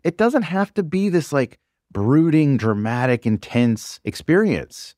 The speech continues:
I think it's easy to scare yourself away by sort of, like,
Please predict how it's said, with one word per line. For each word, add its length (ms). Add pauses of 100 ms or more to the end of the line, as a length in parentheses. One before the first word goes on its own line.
I 120
think 240
it's 160
easy 200
to 60
scare 340
yourself 360
away 360
by 200
sort 220
of, 140
like, 320